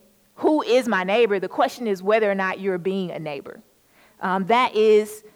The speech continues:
that is the question. Um, instead of defining who his neighbor is, Jesus calls him to be a neighbor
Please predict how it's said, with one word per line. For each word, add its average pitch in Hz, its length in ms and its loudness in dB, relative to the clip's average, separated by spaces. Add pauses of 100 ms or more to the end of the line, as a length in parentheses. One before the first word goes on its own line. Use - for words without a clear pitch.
that 240 200 4
is 233 120 4
the 202 80 0
question. 175 680 -6 (420)
Um, 196 260 2
instead 277 340 0
of 294 100 -2
defining 254 720 0
who 294 280 0
his 269 180 -2
neighbor 214 320 2
is, 233 300 -2
Jesus 254 380 -8
calls 277 420 2
him 202 280 -4
to 240 120 -8
be 214 240 -6
a 233 60 4
neighbor 180 460 -4